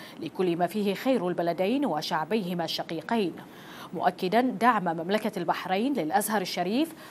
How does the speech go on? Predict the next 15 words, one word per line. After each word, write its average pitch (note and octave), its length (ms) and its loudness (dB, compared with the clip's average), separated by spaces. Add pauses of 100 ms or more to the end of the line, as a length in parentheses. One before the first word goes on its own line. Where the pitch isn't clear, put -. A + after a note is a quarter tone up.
(200)
ورسالته F3+ 640 0
السامية G#3+ 680 2 (260)
في D#3+ 120 -8
ترسيخ - 520 -4
مفهوم G#3+ 680 0
وثقافة A3 840 0
ومبادئ G#3+ 580 2
الإسلام G3+ 480 -2
الوسطي G#3 680 0
المنفتح A3 720 0 (360)
على E3+ 240 4
كافة C#4 480 0
الديانات G3 600 0
والثقافات F#3 840 -2
الأخرى. F#3+ 480 0